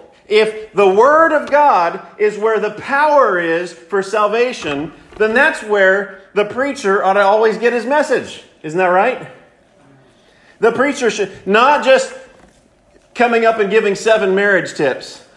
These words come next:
<laughs> right? But, but it's from the Bible. From the Bible. That is where, because that's where the power is in which our new birth comes from. He tells us here,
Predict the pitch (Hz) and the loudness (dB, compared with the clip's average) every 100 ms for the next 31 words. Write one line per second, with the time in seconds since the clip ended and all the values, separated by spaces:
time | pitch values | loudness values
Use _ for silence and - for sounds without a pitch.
0 | - - - - 180 220 165 - - - | -20 -20 -20 -2 -2 -2 -6 -12 -20 -20
1 | - - _ _ - 202 190 220 - - | -20 -20 _ _ -20 -4 2 2 0 -4
2 | 185 233 - 226 - 226 240 226 220 180 | 0 0 2 2 2 0 0 2 0 2
3 | 233 285 285 247 226 127 - - - 247 | 0 2 2 2 0 -2 -8 -20 -2 0
4 | 247 240 190 240 285 285 202 170 233 262 | 2 -2 2 2 4 0 0 0 2 0
5 | 226 220 196 233 190 202 208 165 208 233 | -2 -6 -4 -4 -4 -4 -4 0 -2 -2
6 | 208 226 214 220 - - 226 262 233 175 | -2 -2 0 -4 -6 -8 -4 0 2 2
7 | 151 147 190 - - - 202 196 208 208 | 2 0 -2 -6 -18 -6 -2 2 0 -2
8 | - - - 190 208 208 240 247 233 240 | -10 -10 0 2 2 0 -2 0 2 2
9 | 208 214 233 247 247 - 139 120 90 78 | 2 -2 -2 -2 -4 -4 -2 0 -4 -14
10 | - _ _ _ _ _ _ - - - | -20 _ _ _ _ _ _ -20 -12 -6
11 | 175 180 170 151 156 - 170 160 - | 0 4 4 2 -4 -2 0 0 -2